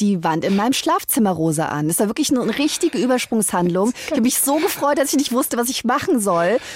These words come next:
Und dann habe ich, habe ich diese Wand angemalt. Und danach hatte ich mich irgendwie sortiert.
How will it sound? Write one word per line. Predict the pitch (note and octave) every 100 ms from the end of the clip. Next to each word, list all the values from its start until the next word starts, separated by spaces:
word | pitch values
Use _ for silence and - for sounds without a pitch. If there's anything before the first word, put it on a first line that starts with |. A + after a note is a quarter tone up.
| -
Und | G3
dann | A3 A3 A3 _ -
habe | G#3+ G#3
ich, | F#3+
habe | A#3+
ich | -
diese | G#3+ D4
Wand | F4+ E4+
angemalt. | F3+ E3 D#3 D3 D3 - - - - - - _ _
Und | A3 G#3 - _ -
danach | G3+ G3 F3+ F3+
hatte | A#3
ich | -
mich | - -
irgendwie | F#3+ G3
sortiert. | A3 C#4 - - F#3 D3 -